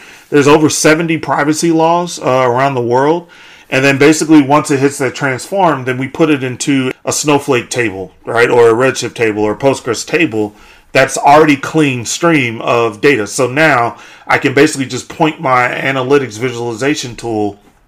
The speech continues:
to that table, and I know that it's already gonna be compliant when I'm doing my analysis, right? So we've had people doing that. We've had people migrate petabytes of data from kind of legacy platforms, on-premise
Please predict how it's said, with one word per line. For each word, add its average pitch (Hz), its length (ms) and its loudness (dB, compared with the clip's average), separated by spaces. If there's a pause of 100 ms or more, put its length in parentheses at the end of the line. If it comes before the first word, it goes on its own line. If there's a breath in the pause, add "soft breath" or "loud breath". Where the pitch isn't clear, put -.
(500)
to 143 500 4 (300 loud breath)
that 120 200 2
table, 127 540 2 (220 loud breath)
and 131 160 2
I 135 100 4
know 147 300 4
that 127 180 4
it's 123 120 0
already 127 440 2
gonna 120 180 -2
be 113 140 -2
compliant 113 580 0
when 110 120 -6
I'm 113 120 -4
doing 110 280 -4
my 104 140 0
analysis, 101 680 -8
right? 117 340 -2
So 120 320 -4 (320 loud breath)
we've 135 120 -2
had 151 200 2
people 135 240 0
doing 110 260 -2
that. 95 280 -10 (340 soft breath)
We've 127 160 0
had 147 160 4
people 139 220 2
migrate 120 640 0
petabytes 127 600 2
of 107 100 -8
data 120 260 2
from 107 300 -8
kind 113 180 -4
of 104 80 -2
legacy 117 800 -2 (240 loud breath)
platforms, 123 760 0
on-premise 135 800 0